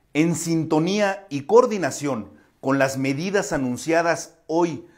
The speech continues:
por el gobernador del estado, nuestro amigo Pancho Domínguez, quiero informarles las acciones que brindará el municipio de Querétaro para apoyar a las familias en condición vulnerable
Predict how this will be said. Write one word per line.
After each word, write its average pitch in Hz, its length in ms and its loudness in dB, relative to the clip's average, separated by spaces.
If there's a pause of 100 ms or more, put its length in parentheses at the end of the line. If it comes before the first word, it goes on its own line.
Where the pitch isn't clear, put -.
(220)
por 139 160 2
el 123 140 -2
gobernador 131 640 -2
del 160 120 -4
estado, 160 640 -2 (220)
nuestro 143 460 -4
amigo 156 420 -2
Pancho 156 320 -2
Domínguez, 160 580 -4 (560)
quiero 220 200 6
informarles 202 560 0
las 151 160 0
acciones 180 480 -6
que 165 100 -4
brindará 143 460 0
el 175 120 -2
municipio 156 520 -6
de 120 100 -6
Querétaro 160 600 -4 (280)
para 143 340 4
apoyar 139 880 -4
a 135 120 -4
las 131 180 -2
familias 160 680 -4
en 143 160 -10
condición 143 600 -8
vulnerable 143 800 0